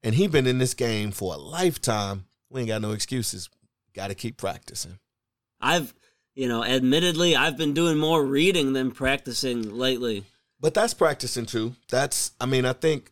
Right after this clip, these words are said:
Speaker 1: learning the culture and history of this dance goes right along with learning the dance. It is how you completely become a tap dancer. I was watching something on YouTube the other day, and it was about hip hop, and it was B-boys sitting around talking, and some of the old school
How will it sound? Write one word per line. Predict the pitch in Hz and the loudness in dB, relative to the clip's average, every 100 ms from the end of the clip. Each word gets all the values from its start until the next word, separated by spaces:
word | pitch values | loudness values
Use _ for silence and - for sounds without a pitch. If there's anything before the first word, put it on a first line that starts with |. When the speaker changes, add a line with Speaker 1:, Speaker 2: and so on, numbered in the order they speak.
| _ | _
Speaker 1:
learning | 117 131 156 160 151 | 2 4 6 4 2
the | 135 | -2
culture | - 139 135 131 | 0 0 2 0
and | 123 | 2
history | 139 - 123 | 0 0 0
of | 104 | 0
this | 110 98 | -2 -2
dance | 107 107 95 - - | -4 -4 -6 -8 -4
goes | 113 104 104 | -2 -2 0
right | 110 | 0
along | 110 107 107 | 0 0 -2
with | 98 | -4
learning | 95 104 104 98 | -4 -4 -2 -4
the | 98 | -8
dance. | 90 104 78 - - | -8 -8 -8 -12 -10
It | 113 | -8
is | 107 | -4
how | 117 | -2
you | 101 107 | -2 -6
completely | - 107 98 - 135 143 - 107 95 87 - - | -4 -4 -4 -6 -4 -8 -6 -8 -8 -10 -18 -18
become | 95 101 92 | -8 -8 -6
a | |
tap | - 95 87 | -6 -8 -8
dancer. | 98 87 - - - _ - - _ 107 | -10 -10 -12 -14 -20 _ -20 -20 _ -6
I | |
was | 110 110 | -4 -2
watching | 113 117 - 110 | -2 0 -2 -2
something | - 147 131 120 | -2 -2 -2 -2
on | 113 107 | -2 -4
YouTube | 127 123 123 113 | -6 -6 -6 -6
the | 104 104 | -6 -6
other | 101 | -6
day, | 101 104 | -6 -4
and | 104 | -4
it | |
was | 107 98 | -6 -6
about | 95 85 95 | -8 -6 -2
hip | 120 - | 0 0
hop, | 80 - | -4 -8
and | 95 | -10
it | 101 | -10
was | 92 | -8
B-boys | 120 135 110 101 98 | -4 -4 -2 -2 -2
sitting | - 101 | -4 -6
around | 101 101 98 95 | -6 -6 -6 -4
talking, | 110 98 101 90 - - - - | -4 -4 -6 -10 -12 -20 -18 -8
and | 107 | -2
some | 123 117 | 0 0
of | |
the | 107 | 0
old | 120 120 113 | 2 2 2
school | 127 123 | -2 -2